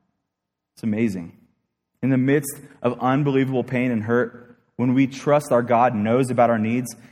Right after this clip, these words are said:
his name is made great among the nations, even when the nations don't know why. But we know why. We do know why. We know that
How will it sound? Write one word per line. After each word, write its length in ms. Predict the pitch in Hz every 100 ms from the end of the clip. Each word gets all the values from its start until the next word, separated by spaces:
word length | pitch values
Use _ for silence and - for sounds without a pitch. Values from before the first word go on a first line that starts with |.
| _ _ _ -
his 160 | 135
name 320 | 123 131 160 156
is 120 | 117
made 280 | 127 107 104
great 420 | 113 120 123 120
among 280 | 123 107 107
the 60 |
nations, 800 | 104 107 104 95 95 - - - _ _ _ _ _ _
even 320 | - 143 165 156
when 120 | 135
the 60 |
nations 460 | 117 110 113 113 98
don't 220 | 101 104
know 80 | 120
why. 320 | 101 98 98 - _ _ _ _ _ _ _ _ _
But 100 | 127
we 120 | 139
know 140 | 170 107
why. 280 | 98 95 98 _ _ _ _ _ _ _ _ _ _ _ _
We 140 | - 156
do 160 | 147
know 140 | 165 104
why. 280 | 101 101 95 _ _ _ _ _ _ _ _ _ _ _ _ _ _
We 180 | 131 135
know 220 | 147 147
that 160 | 139 117